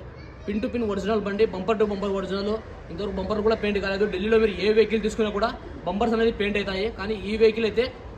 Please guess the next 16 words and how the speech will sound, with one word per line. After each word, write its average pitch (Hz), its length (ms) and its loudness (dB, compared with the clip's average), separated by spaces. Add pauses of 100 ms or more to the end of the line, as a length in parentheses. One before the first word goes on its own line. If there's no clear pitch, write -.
బంపర్స్ 202 320 0
కూడా 233 160 2
పెయింట్ 220 220 2
కాలేదు. 220 180 -2 (100)
అంత 208 160 -2 (140)
బాగా 220 180 2
యూజ్ 220 200 -2
చేసినారు. 202 300 0 (120)
లాయర్ 202 280 0
వెహికల్ 208 300 0
ఇది, 196 120 -4 (360)
అంత 180 140 -8 (100)
బాగా 208 180 -2
అయితే 214 140 0
యూజ్ 202 160 -2
చేసినారు. 196 360 -4